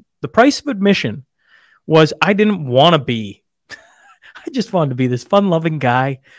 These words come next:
who interviewed Don fucking Cherry and told some cool stories and had a, you know, had found a hobby and was like, "Wow, this is really cool." And instead,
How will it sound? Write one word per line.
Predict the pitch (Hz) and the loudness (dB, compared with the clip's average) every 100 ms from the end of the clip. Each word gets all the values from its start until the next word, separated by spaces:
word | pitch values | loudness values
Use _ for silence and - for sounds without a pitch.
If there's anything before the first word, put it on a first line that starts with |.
| _ | _
who | 170 175 | 2 4
interviewed | 196 156 165 135 | 4 2 -2 2
Don | 139 143 147 | 2 2 -2
fucking | 143 - 131 | -6 -6 -10
Cherry | - 120 120 120 120 _ - _ 143 | -2 -2 0 -4 -8 _ -20 _ 0
and | 143 143 156 - | 2 2 -2 -8
told | - 214 - | -2 -2 -2
some | 156 | -4
cool | 196 180 | 0 0
stories | - 170 160 147 147 143 - - _ - | 0 2 4 4 2 -2 -8 -20 _ 0
and | 165 165 160 | 0 0 -2
had | 156 196 180 | 2 2 2
a, | 202 196 196 - | -2 -4 -10 -6
you | 196 | 0
know, | 180 180 | 2 2
had | 165 | -2
found | - 185 190 | -2 0 0
a | |
hobby | 156 165 165 170 - | 2 0 0 -2 -4
and | 151 151 | -4 -2
was | 143 | -2
like, | 135 139 | -4 -6
"Wow, | 151 147 117 - | -4 -2 -4 -4
this | 202 - | -6 -6
is | 156 143 | -8 -4
really | 175 156 | -2 -2
cool." | 143 196 143 - _ _ _ | -4 -2 -2 -4 _ _ _
And | 170 | -8
instead, | 170 - 330 269 233 | -8 -2 0 0 -2